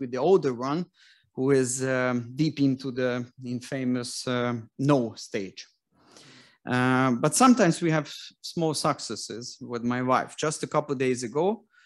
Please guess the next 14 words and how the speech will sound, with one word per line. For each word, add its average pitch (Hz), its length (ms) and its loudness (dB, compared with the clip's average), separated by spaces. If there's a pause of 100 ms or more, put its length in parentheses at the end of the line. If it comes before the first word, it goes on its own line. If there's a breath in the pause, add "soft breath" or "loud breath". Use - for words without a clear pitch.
(340 soft breath)
we 127 140 -8
had 127 140 -4
a 127 60 -4
conversation 131 640 -4
at 113 140 -10
home 208 320 -2 (760 soft breath)
when 131 360 2
my 135 240 2
four-year-old 156 1040 2 (280)
turned 139 300 2
to - 120 -6
us - 480 -2
and 123 200 -8
said, - 340 -4